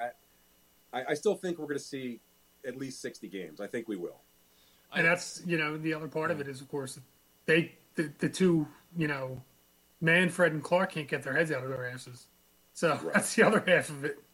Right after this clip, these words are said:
Speaker 1: They're just posturing for the, for the next C B A, right? I mean, that's a lot of it.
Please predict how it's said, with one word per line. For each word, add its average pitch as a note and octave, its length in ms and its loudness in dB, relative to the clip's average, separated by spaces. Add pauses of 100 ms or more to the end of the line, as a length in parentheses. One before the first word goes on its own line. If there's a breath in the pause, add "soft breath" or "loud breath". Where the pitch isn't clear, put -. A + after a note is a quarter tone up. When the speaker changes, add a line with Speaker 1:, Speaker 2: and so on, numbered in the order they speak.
Speaker 1:
They're F3+ 160 4
just C3 200 -8
posturing B2+ 520 -6
for A#2 160 -10
the, A#2 240 -4
for B2+ 100 -8
the B2 80 -4
next A#2+ 260 -8
C A#2 120 -10
B G#2 180 -6
A, B2 220 -2
right? G#2+ 360 -6
I A#2+ 60 -8
mean, A2+ 160 -8
that's C3 160 -10
a A2+ 60 -10
lot G#2 340 -8
of G2 140 -8
it. E2+ 180 -16